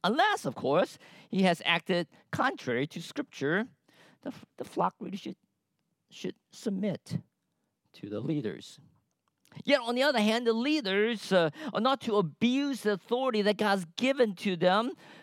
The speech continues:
for personal gain. See, these actions will bring disharmony. God's kingdom cannot be further. Therefore, believers as well as leaders are to be at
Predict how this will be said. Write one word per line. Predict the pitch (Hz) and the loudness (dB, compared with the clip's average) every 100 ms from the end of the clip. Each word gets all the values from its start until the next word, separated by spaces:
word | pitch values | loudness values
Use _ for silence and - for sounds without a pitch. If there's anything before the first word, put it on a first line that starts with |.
| _ | _
for | 202 208 | 2 2
personal | - 226 208 202 214 | 2 -2 0 -2 -4
gain. | 208 262 311 311 196 127 - - - - - | 0 0 2 0 0 -2 -6 -12 -12 -20 -8
See, | - 226 | 0 2
these | 262 240 | 2 2
actions | 185 247 - - 233 | 2 2 0 -4 0
will | 220 | 0
bring | 160 190 233 247 | 0 0 2 2
disharmony. | 220 226 - - 240 254 247 202 165 139 98 - _ _ _ _ _ _ _ _ | 0 0 -4 0 2 4 2 2 2 0 -6 -16 _ _ _ _ _ _ _ _
God's | - 175 180 | 0 0 0
kingdom | - 202 190 143 107 101 - _ _ _ | 0 0 0 0 -2 -6 -18 _ _ _
cannot | - 143 165 | -6 -4 -2
be | 151 143 | -2 -4
further. | - - 160 175 135 107 87 - _ _ _ _ _ _ _ _ _ _ _ _ _ _ _ _ _ _ | -6 -2 0 0 -2 -4 -6 -16 _ _ _ _ _ _ _ _ _ _ _ _ _ _ _ _ _ _
Therefore, | 202 247 - 117 143 185 - _ _ _ _ _ | 2 2 2 0 0 -2 -16 _ _ _ _ _
believers | 160 156 220 254 - - | -2 0 -4 -6 -8 -8
as | 185 - | -10 -10
well | 156 208 247 - | -10 -6 -6 -4
as | 143 - | -4 -4
leaders | 190 208 123 127 165 - _ _ _ _ _ - | -4 -2 -2 -2 -4 -8 _ _ _ _ _ -4
are | 156 175 160 | -2 -2 -6
to | - 156 | -8 -8
be | 151 147 | -4 0
at | - | 0